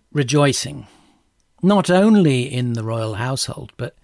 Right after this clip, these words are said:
throughout the kingdom, because I think it must have been a great relief to the people to think,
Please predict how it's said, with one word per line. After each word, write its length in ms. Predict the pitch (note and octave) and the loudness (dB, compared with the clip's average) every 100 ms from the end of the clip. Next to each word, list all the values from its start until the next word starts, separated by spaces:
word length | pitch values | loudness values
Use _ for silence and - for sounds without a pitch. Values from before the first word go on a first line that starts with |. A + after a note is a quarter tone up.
| _ - - - - | _ -20 -20 -20 -4
throughout 540 | F3+ F3 E3 F3 - | 2 4 4 2 -2
the 80 | C#3 | -10
kingdom, 560 | - G3 A3 D3 G2+ G#2+ | 0 4 6 4 0 -6
because 180 | C#3 | -4
I 40 | D3+ | -2
think 120 | F#3 | -4
it 80 | C4+ | -4
must 140 | G#3+ | -4
have 40 | B3 | 0
been 80 | |
a 60 | A3 | 0
great 280 | F#3 G3+ - | 2 0 0
relief 640 | F3 F3 A3+ A3+ - - - | 0 2 4 2 0 -8 -14
to 60 | A2 | -14
the 100 | - | -2
people 520 | F3+ F3+ - D3 - _ - | 0 0 -4 -14 -18 _ -14
to 100 | C3+ | -4
think, 340 | D#3 C#3+ - | -2 -2 -4